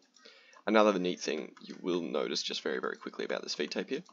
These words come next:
is it has ten blocks. So if we count, um, actually I don't want that there, I want that there. Yep, okay.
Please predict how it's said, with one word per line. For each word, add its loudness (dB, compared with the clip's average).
is 2
it -2
has 0
ten -4
blocks. -4
So 2
if -4
we -2
count, -4
um, -10
actually -8
I -6
don't -4
want -14
that -8
there, -6
I -8
want -10
that -12
there. -4
Yep, 0
okay. 8